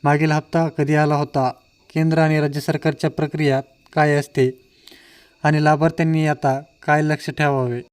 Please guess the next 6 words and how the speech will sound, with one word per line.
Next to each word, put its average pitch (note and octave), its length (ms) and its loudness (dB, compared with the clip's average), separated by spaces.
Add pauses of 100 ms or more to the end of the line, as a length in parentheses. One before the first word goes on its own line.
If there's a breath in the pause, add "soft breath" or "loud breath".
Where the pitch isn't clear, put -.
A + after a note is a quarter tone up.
शेतकरी D#3 400 0
मित्रांनो, E3 640 2 (300)
पंतप्रधान D3+ 640 -2
किसान D3+ 380 -4
सन्मान D3 500 -2
निधी D3 480 -2